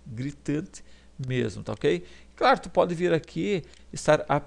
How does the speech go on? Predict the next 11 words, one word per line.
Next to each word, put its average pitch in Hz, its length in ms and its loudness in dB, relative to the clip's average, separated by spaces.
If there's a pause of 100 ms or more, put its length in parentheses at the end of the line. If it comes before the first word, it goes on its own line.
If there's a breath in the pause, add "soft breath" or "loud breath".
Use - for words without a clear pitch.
(120)
aperfeiçoando, 147 1200 0 (380 loud breath)
tu - 100 -20
quer 139 160 4
que - 120 -8
tenha 156 300 2
um 156 100 -4
botão 123 280 -4
pesquisar, 123 960 4 (220 loud breath)
vai 131 100 -2
ficar - 260 2
direito, 120 800 0